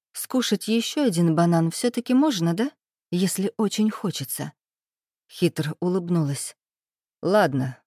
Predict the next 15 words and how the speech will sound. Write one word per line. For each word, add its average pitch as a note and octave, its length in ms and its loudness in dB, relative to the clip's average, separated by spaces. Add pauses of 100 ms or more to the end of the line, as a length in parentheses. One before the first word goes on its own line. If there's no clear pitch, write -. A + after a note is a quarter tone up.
(120)
вносим G3+ 520 4
поправки G#3+ 500 0
к - 80 -10
сказанному». C#3 680 0 (760)
Принял F#3 360 4
наигранно F3 540 4
серьёзное D#3+ 580 0
выражение E3+ 580 2
лица. E3 500 -2 (800)
«Никакого F3+ 600 2
принуждения D#3 800 0
в - 60 -10
сексе. A#2+ 480 -8 (600)
Всё - 260 2
остальное — F#3 800 2